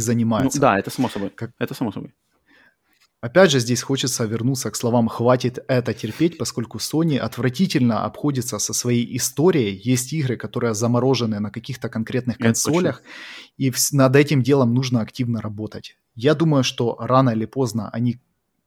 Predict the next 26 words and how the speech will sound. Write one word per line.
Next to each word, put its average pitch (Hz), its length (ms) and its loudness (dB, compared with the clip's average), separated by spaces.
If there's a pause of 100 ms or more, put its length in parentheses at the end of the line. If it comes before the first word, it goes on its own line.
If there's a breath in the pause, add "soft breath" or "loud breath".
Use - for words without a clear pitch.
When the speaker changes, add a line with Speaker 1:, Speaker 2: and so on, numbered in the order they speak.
(220)
Speaker 2:
расскажут 127 540 4
нам 110 160 -2
о 110 40 -2
своей 113 300 -2
тактике, 202 600 -2 (560 loud breath)
но 180 440 8 (140)
в 110 40 -12
ближайшее 127 560 4
время, 170 260 4
как - 220 -6
я 113 60 -2
вижу, 139 280 -4
у 117 140 -6
них 139 300 -2
все - 240 -4
не 120 160 2
готово. 107 480 -8
Они 120 200 2
не 120 120 2
поспевают 117 760 -4
за - 120 -6
компанией 104 440 -8
Microsoft, 160 640 -2
которая 110 400 -4
ведет, 113 560 0 (460 loud breath)
э, - 40 -20